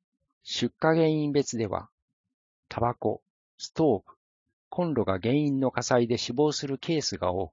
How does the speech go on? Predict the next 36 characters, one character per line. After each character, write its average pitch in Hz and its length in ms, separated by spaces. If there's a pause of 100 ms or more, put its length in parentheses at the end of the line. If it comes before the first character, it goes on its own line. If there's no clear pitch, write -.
く、 - 140 (560)
ひ - 140
と 156 100
た 135 140
び 110 100
火 107 140
災 131 240
が 123 140
起 107 60
こ 110 140
る 92 80
と、 - 220 (840)
逃 110 120
げ 143 120
遅 135 200
れ 127 100
な 117 180
ど 104 60
で 101 120
死 - 180
亡 147 200
に 147 120
至 160 180
っ - 40
て - 160
し - 160
ま 135 140
う 131 60
傾 139 260
向 143 220
が 131 100
見 117 120
ら 110 120
れ 98 80
ま 90 140
す。 - 200